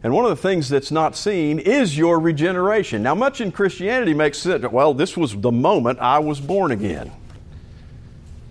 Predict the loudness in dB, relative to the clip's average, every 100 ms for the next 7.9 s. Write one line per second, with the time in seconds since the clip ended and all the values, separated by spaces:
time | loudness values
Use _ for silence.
0 | -20 -20 -20 -20 -20 -20 -20 -20 -18 -18
1 | -10 -2 0 0 2 2 2 0 0 -2
2 | -2 -2 0 0 -2 0 0 -2 -6 -6
3 | -4 -6 -10 -14 -20 -20 -20 -20 -20 -20
4 | -20 -20 -20 -20 -20 -20 -20 -20 -20 -20
5 | -20 -20 -20 -20 -20 -18 -6 0 0 -2
6 | -4 -2 0 2 2 2 0 -2 -2 0
7 | 0 0 0 0 -2 -2 -6 -6 -8